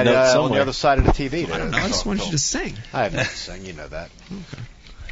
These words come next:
Speaker 1: Let's talk about, uh, let's talk about your travel plans coming up, dude. What do you got?
Speaker 3: Travel plans. Uh, hopping on a plane on Saturday, flying back to Shreveport, headed to Sam Rayburn. Got, uh,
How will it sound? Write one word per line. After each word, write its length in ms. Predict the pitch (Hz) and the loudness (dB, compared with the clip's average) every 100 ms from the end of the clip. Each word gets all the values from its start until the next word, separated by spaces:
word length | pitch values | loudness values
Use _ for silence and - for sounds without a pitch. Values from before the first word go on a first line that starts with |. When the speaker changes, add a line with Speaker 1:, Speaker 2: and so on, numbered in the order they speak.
| - | -14
Speaker 1:
Let's 180 | 123 - | -14 -10
talk 220 | 143 139 | -10 -8
about, 300 | 135 147 147 | -6 -4 -2
uh, 160 | 147 143 | -2 -2
let's 140 | 143 | -2
talk 120 | 202 | -2
about 300 | 170 196 - | 2 2 2
your 140 | 151 151 | -2 -4
travel 280 | 208 196 123 | 0 0 0
plans 320 | 117 92 - | -4 -6 -4
coming 240 | - 92 | -4 -4
up, 140 | 78 - | -6 -6
dude. 180 | 110 | -8
What 80 | 123 | -6
do 60 | 151 | -4
you 40 | |
got? 280 | 147 90 - | -2 -4 -2
Speaker 3:
Travel 220 | - 190 | 0 2
plans. 380 | 156 147 117 - | 0 -2 -2 -4
Uh, 960 | 151 156 156 151 147 143 135 127 120 120 117 | -2 -2 -2 -2 -2 -2 -2 -2 -4 -4 -2
hopping 260 | 147 165 | -2 -2
on 120 | 160 156 | -2 -2
a 40 | |
plane 380 | 143 170 175 170 | 0 0 0 0
on 100 | 156 | -2
Saturday, 580 | 170 160 160 165 170 151 - - - - | 0 0 2 2 0 -2 -8 -20 -20 -10
flying 320 | - 110 139 | -2 0 2
back 160 | 143 139 | 0 0
to 60 | |
Shreveport, 640 | 131 160 151 156 160 160 - - - - - | -2 0 0 0 -2 -2 -8 -20 -20 -20 -2
headed 280 | 147 143 - | 0 0 0
to 400 | - 147 143 135 | 2 4 4 4
Sam 280 | - 147 143 | 2 2 2
Rayburn. 380 | 147 165 190 185 - - - - - - - - - - | 2 0 -2 -4 -12 -20 -20 -20 -14 -8 -8 -10 -16 -2
Got, 380 | 127 120 113 131 | 2 2 0 -2
uh, 260 | 120 113 | 0 0